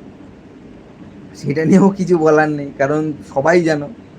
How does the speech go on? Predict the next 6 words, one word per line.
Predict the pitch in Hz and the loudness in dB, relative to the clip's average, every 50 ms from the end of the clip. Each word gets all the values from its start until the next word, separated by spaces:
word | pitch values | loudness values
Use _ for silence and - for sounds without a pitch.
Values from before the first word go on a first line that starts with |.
| - - - - - - - - - - | -20 -20 -20 -20 -20 -20 -20 -20 -16 -14
একটা | 127 131 - 156 151 - - - - - - - - - - - - - - - - - 131 | -14 -2 0 0 0 0 -2 -10 -20 -20 -20 -20 -20 -20 -20 -20 -20 -20 -20 -20 -20 -14 -10
বড় | 123 123 139 143 156 151 | -4 0 2 4 2 2
জিনিস, | 143 147 147 151 147 139 127 120 | 2 -2 -4 -4 -6 -8 -8 -8
ডার্বি | 127 123 131 139 139 143 156 156 | -6 -4 -4 -4 -4 -2 -2 -2
হচ্ছে | 156 151 - - 165 160 156 151 139 123 - - - - - - - - - | -2 -2 -4 -6 -2 -2 -2 -2 -2 -6 -12 -20 -20 -20 -20 -20 -20 -20 -16
আমাদের | - 123 135 139 147 147 147 143 | -10 -6 -4 0 0 0 0 0